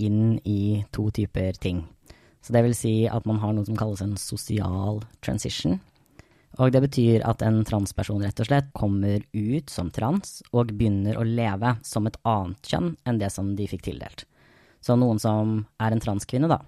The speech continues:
da kommer ut og sier, «Jeg er en kvinne, og nå skal jeg begynne å leve som en kvinne.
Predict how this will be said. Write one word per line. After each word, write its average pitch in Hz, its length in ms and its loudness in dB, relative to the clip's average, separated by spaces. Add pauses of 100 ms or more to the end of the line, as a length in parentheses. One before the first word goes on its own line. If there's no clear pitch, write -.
(140)
da 104 240 2
kommer 107 280 0
ut 151 160 0
og 113 40 -6
sier, 110 200 -2
«Jeg 131 100 2
er 123 100 2
en 123 80 0
kvinne, 120 320 0 (140)
og 131 140 0
nå 110 80 2
skal 110 180 -2
jeg 101 80 -4
begynne 101 380 0
å 113 100 -2
leve 104 220 0
som 98 100 -4
en - 60 -8
kvinne. 135 340 4